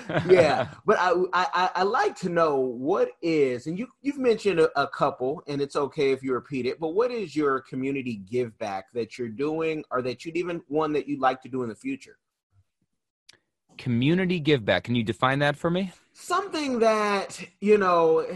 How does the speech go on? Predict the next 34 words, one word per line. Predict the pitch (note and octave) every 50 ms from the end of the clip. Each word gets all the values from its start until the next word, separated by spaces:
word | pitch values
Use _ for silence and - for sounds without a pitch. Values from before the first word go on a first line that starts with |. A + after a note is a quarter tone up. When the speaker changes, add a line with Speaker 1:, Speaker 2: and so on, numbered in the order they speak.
| F#3 F#3+
Speaker 2:
it's | - G3+ G3 B3+
almost | B3 B3+ B3 A3+ A#3+
like | A3 G3 G3
you | G3+ F#3+
described | F3+ F#3 - - F#3+ F3+ F3+ F3+ D#3+ D#3
your | E3+ E3
music | E3 E3 E3+ F3 E3+ D#3+ E3 C#3+ C3+ - A#2+
or | C3+ C3+ C3+ -
always | C#3+ D#3+ E3+ F3 F3 E3+ D#3+ - -
talking | - E3 D#3 D3+ E3 - E3 D#3 D3
to | C#3
somebody | - - D#3+ D3 C#3+ C#3 C#3 C#3+ C#3+ C#3 C#3 C#3+ C#3
and | C3 B2 A#2+ A#2
giving | C#3+ C#3+ C#3 D3 C#3+ C#3 C3+
them | C3+ C3+ C3 C3
the | B2+ B2+ B2
advice | A#2 G#2 G2 A2+ A#2+ B2+ C3 C3 C3+ B2+ - -
that | - A#2+ A#2 A2+ A2+ G#2+ - -
you | G2 G#2 A#2 C3+ C#3 D3 C#3+
had | C#3+ C3+ C3 B2+ B2+ A#2+ A2+
been | G#2+ A#2+ A2+ A2 G#2+ G2
given. | G2+ B2 C3 C3 A#2 A2+ A2 G#2+ G#2+ G#2+ G#2 _ - - _ -
Um, | - D3 D3 C#3+ C3+ C3 C3 B2
or | C#3 D3+ E3
it | D#3+
could | - F3+ D#3 C#3
be, | D#3 D#3 D3+
you | D3 D3+
know, | D3+ D#3 E3 - -
I'd | A2+ C3 C#3+ C#3 A#2 C3
like | B2+ C3+ C#3 C3+
to | - C#3
have | C3+ C3+ C3 C3 B2+ A#2+
a | A#2+ A#2 A#2 A2+ G#2 G#2 G2+